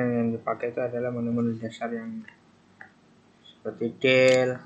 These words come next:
enter, dan lainnya. Dan kemudian di sini ada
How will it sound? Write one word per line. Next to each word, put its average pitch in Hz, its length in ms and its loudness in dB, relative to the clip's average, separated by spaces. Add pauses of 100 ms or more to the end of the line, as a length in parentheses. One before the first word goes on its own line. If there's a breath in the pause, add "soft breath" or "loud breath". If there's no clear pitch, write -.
enter, 120 480 0
dan 110 240 -4
lainnya. - 400 -14 (4000)
Dan 165 160 4
kemudian 160 640 12
di 156 80 4
sini 170 240 4
ada 143 240 6